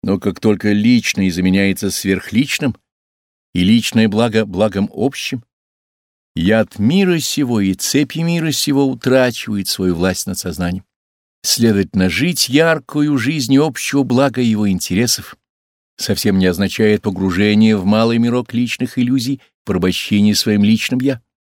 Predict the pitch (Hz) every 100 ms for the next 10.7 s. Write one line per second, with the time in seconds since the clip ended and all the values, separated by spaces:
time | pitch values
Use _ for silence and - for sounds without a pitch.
0 | _ _ _ _ _ _ _ _ _ 95
1 | 101 127 135 107 110 104 101 101 - 90
2 | 82 80 180 - 156 - 113 104 117 151
3 | 139 - 143 135 127 117 92 156 156 -
4 | 135 135 127 - - 85 - 87 82 87
5 | 95 98 87 85 _ _ _ _ _ _
6 | 101 85 98 98 95 - 98 90 90 107
7 | 147 113 101 - _ _ _ _ _ _
8 | 101 113 123 123 123 120 120 110 - 127
9 | 117 95 90 82 90 - 117 113 117 117
10 | - 117 - - 110 110 -